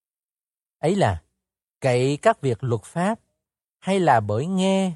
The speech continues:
và tin mà anh em đã nhận được Đức Thánh Linh? Sao anh em ngu muội dường ấy?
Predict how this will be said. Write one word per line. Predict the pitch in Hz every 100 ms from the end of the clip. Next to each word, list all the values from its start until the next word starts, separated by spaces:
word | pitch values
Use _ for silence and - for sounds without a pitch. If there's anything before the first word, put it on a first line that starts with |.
| _
và | 98 98
tin | - 170 185 180 - _ _ _ -
mà | 101
anh | 110 147
em | 151 156
đã | 117
nhận | 135 131 104 110
được | 110 104 151
Đức | 180
Thánh | 185 190
Linh? | 180 190 _ _ _ _ _ _ _ _ _ _ _ -
Sao | 180
anh | 165
em | 180 185 185 190
ngu | 226
muội | 196 120 104 117
dường | 123 120
ấy? | 139